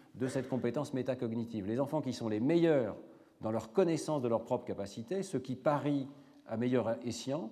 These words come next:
sont aussi les enfants qui vont avoir les meilleurs résultats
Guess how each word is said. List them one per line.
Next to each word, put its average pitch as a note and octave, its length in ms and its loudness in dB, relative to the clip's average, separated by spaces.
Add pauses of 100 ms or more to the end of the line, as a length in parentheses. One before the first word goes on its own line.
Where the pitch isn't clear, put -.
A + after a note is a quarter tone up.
(360)
sont F3 440 -2
aussi C3+ 280 -4
les C3 180 0
enfants B2 300 -4
qui C3 140 -2
vont A#2 140 0
avoir A2 180 0
les A#2 100 0
meilleurs C3 280 0
résultats G#2+ 540 -4